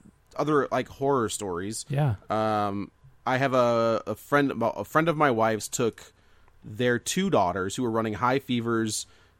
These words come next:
Speaker 1: to the hospital, and they wouldn't test 'em. Like, they couldn't for sure say that they had a direct contact with somebody, but their two kids who were running high fevers, they're like, "I don't know, here's a, here's an inhaler,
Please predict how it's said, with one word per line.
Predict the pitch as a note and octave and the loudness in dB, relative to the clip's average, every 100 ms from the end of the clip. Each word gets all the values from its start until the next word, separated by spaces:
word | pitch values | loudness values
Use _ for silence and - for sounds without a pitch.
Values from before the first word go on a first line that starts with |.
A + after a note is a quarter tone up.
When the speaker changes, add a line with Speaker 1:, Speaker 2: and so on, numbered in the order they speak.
| - | -6
Speaker 1:
to | - C3 B2+ B2+ B2+ B2 | 0 4 4 4 4 2
the | A2 | 2
hospital, | A2+ G#2+ - G#2 G#2 G2 | 2 0 0 -4 -2 -2
and | A2+ | -2
they | A2+ | 0
wouldn't | C3 C3+ | 2 2
test | D3 - | 0 0
'em. | E2 - _ _ _ _ _ _ | -8 -10 _ _ _ _ _ _
Like, | - C#3+ C3+ | 4 4 6
they | D3+ | 4
couldn't | - F#3+ E3+ | 6 4 6
for | E3 D3+ | 4 2
sure | - D3+ | 4 4
say | C#3+ D3 | 6 6
that | C#3+ A2+ | 6 6
they | A#2 | 4
had | A#2 A#2 - | 4 4 2
a | A#2+ | 0
direct | B2 A#2+ - | 0 0 2
contact | A#2+ A2 G2+ | 2 2 0
with | G2 | -2
somebody, | - G2 F#2 F2 - - - - | -4 -4 -2 -4 -8 -16 -14 -4
but | B2 | 0
their | B2 | 0
two | - E3 | 2 -2
kids | D#3+ D#3 C3+ A#2 | 2 4 4 4
who | |
were | B2 | 2
running | A2 G#2 | 2 2
high | B2 A#2+ | 2 0
fevers, | B2 A2+ G2 | 0 -2 0
they're | A2+ | 2
like, | A2 G2+ - - - - - - | 2 0 -4 -20 -20 -20 -8 6
"I | |
don't | D#3 G#3+ | 8 10
know, | A#3+ G#3+ | 8 6
here's | D3 D#3+ | 4 4
a, | E3 | 4
here's | C3+ D#3 | 4 6
an | F#3+ | 8
inhaler, | E3+ G3 F#3+ | 8 8 8